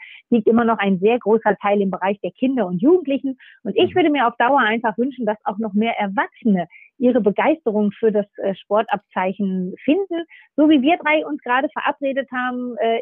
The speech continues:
Speaker 1: ist immer dann, wenn ich in irgendeinem Kontext vom Sportabzeichen berichte, die Begeisterung sehr groß. Und alle haben großes Interesse daran, das zu, das zu versuchen, sich zu messen, sich, äh, an diesen Leistungen zu probieren.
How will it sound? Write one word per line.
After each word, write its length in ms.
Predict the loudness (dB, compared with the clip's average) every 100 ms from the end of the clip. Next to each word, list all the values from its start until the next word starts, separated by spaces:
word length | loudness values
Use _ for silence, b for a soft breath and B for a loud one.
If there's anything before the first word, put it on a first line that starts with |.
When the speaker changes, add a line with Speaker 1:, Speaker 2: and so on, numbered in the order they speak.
| -6
Speaker 1:
ist 80 | _
immer 200 | -4 -2 0
dann, 180 | 0 0
wenn 180 | -2 -2
ich 140 | -4
in 180 | -6 -2
irgendeinem 420 | -2 -2 -4 -6 -4
Kontext 380 | -2 -2 -2 -2
vom 140 | -2
Sportabzeichen 840 | 0 0 0 -4 0 0 2 -2 -2 B B
berichte, 400 | 2 2 2 2
die 100 | 4
Begeisterung 680 | 2 2 2 2 2 4 4
sehr 200 | 2 2
groß. 340 | 2 4 2 _ b b
Und 140 | -10 -4
alle 160 | 2 2
haben 220 | 2 -2
großes 340 | -2 -2 -4
Interesse 440 | -8 -6 -2 -2 -2
daran, 240 | -4 -4
das 140 | -4 -4 _
zu, 140 | -8 -8 -12 -12
das 180 | -4 -2 -2
zu 100 | -2
versuchen, 540 | 0 2 4 2 -2 -10 B B -2
sich 160 | -2 -2 0
zu 100 | 4
messen, 560 | 4 2 -2 -4 -2
sich, 240 | -2 -2 0
äh, 140 | 2
an 180 | 2 2
diesen 180 | 4 4
Leistungen 520 | 4 2 -2 -4 -4
zu 120 | -6
probieren. 500 | -4 -2 2 0 0